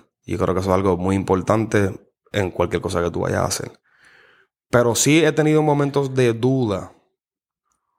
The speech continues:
cuando, por ejemplo, tú ves chamaquitos que tienen quince años menos que tú y pueden hacer lo que tú haces más cabrón.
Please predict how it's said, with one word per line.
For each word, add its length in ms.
cuando, 460
por 160
ejemplo, 840
tú 140
ves 100
chamaquitos 600
que 140
tienen 460
quince 320
años 160
menos 220
que 140
tú 100
y 60
pueden 240
hacer 180
lo 100
que 100
tú 180
haces 220
más 220
cabrón. 460